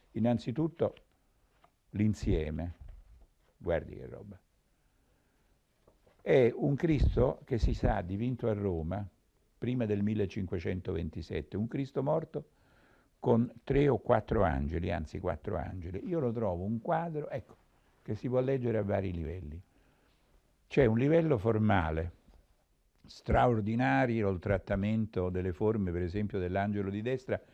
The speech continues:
che è l'unico che io abbia riprodotto qui a colori nel Bulletin of the Boston Museum of Fine Arts.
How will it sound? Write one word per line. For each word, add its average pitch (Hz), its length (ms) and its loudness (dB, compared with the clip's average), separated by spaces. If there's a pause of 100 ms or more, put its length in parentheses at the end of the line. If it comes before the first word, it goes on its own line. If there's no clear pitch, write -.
(180)
che 107 160 -2
è 101 40 2
l'unico 117 400 0
che 98 100 0
io 101 160 2
abbia 98 220 0
riprodotto 92 580 -2
qui 98 120 -4
a 90 80 0
colori 95 380 -2
nel 90 160 -2
Bulletin 92 500 -4
of 82 80 -4
the 82 80 -8
Boston 90 360 -4
Museum 85 360 -6
of 78 120 -6
Fine 82 280 -6
Arts. 80 300 -8